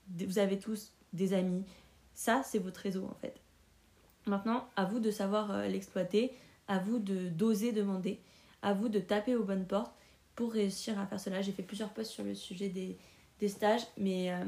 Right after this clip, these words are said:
vraiment faites des stages. Faites même des stages dans des professions qui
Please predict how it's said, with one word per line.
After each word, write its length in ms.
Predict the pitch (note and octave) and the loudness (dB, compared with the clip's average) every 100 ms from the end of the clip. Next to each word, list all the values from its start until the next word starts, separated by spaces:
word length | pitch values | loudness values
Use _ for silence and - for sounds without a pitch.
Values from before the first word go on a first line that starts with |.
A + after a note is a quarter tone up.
| G3+ - | -4 -6
vraiment 320 | G3+ G#3+ A3+ | -2 0 0
faites 140 | A3 | 0
des 100 | F3+ | -2
stages. 320 | F#3+ G3+ A3 A3+ - - - _ - | 0 2 0 0 -14 -20 -20 _ -4
Faites 180 | A#3 B3 | 0 4
même 160 | D4 | 4
des 100 | B3+ | 4
stages 320 | - A3 B3 B3 - - _ _ - | 2 2 2 0 -10 -20 _ _ 0
dans 120 | G#3 | 4
des 140 | G#3 | 4
professions 560 | G3+ - A3+ G#3 - B3 | 4 0 0 -2 0 -4
qui 340 | A#3+ A3 G3+ | -4 -6 -6